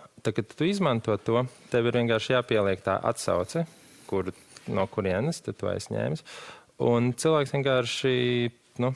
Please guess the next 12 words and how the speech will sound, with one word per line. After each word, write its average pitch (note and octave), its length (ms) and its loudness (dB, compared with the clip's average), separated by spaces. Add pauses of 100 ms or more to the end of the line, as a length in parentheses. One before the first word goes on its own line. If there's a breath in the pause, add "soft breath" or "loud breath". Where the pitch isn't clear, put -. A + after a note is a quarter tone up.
(100)
bija A2+ 420 0
paviršs, D3+ 600 -2
neiz-, B2+ 720 2
neizdarīja B2+ 800 2
to, B2+ 180 2 (1200 loud breath)
jo B2+ 240 4
tas - 280 -2
viss C#3 200 0
bū-, A#2 460 0
viss B2 300 -2
bija, A2 340 2 (120)
ā, A#2+ 360 -2